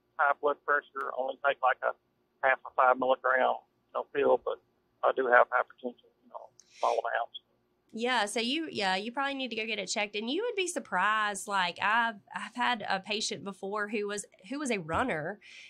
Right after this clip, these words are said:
Speaker 2: and really didn't have many problems, but was telling me that they were getting more short of breath with their exercise and running, and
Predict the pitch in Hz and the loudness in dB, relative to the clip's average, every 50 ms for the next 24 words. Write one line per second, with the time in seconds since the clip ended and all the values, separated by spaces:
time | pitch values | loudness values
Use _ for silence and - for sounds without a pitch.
0 | - - 202 214 214 208 208 202 202 202 190 185 202 220 247 254 214 208 202 185 | -16 -8 -6 -4 -2 -2 -2 -4 -4 -4 -6 -6 -4 -4 -4 -2 -2 -4 -4 -6
1 | 202 175 185 185 214 220 214 202 196 185 190 214 220 208 202 185 190 - - - | -6 -6 -6 -6 -4 -4 -4 -4 -6 -6 -6 -4 -4 -4 -6 -6 -8 -14 -18 -8
2 | 180 175 185 226 294 302 214 190 180 175 175 175 175 196 196 - - 202 190 160 | -4 -2 0 2 2 0 0 -2 -4 -4 -2 -4 -4 -6 -6 -6 -4 -2 -2 -2
3 | - 185 208 196 - - 185 185 190 208 214 208 190 196 180 165 175 175 175 190 | -2 -4 -6 -8 -8 -6 -6 -6 -6 -4 -6 -6 -4 -4 -4 -4 -4 -4 -4 -6
4 | - 175 190 190 190 196 214 220 220 - - 226 214 214 214 202 180 175 170 170 | -6 -4 -4 -4 -2 -2 -2 -2 -2 -2 -4 -4 -6 -6 -6 -6 -6 -6 -4 -2
5 | 175 180 196 226 233 - 202 196 190 185 175 175 175 165 180 - - - 220 208 | 0 0 0 0 -2 -4 -8 -8 -6 -6 -6 -6 -4 -4 -4 -4 -6 -10 -8 -6
6 | - 196 190 196 190 190 185 190 180 175 190 208 220 208 185 180 180 190 170 - | -4 -4 -4 -4 -6 -8 -8 -8 -6 -4 -4 -4 -4 -4 -4 -6 -4 -6 -6 -6
7 | 165 165 170 175 | -6 -6 -8 -12